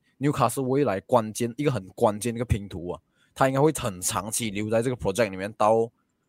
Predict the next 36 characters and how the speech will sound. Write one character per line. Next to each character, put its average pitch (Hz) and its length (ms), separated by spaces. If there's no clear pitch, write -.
走 110 160
到 123 120
很 110 180
后 120 140
面， 123 140
后 104 140
面 107 220
去 113 140
啊， 98 40
我 85 120
觉 87 160
得。 82 80
呃， 160 640
讲 127 140
完 147 100
Newcastle 175 360
的 175 80
话 185 260
呢， 185 120
我 131 120
觉 127 100
得 139 80
我 127 340
想 95 440
要 139 180
接 143 180
下 143 120
来 120 60
讲 101 260
呢， 131 200
我 113 120
们 131 80
已 - 20
经 131 80
讲 120 160
了 104 160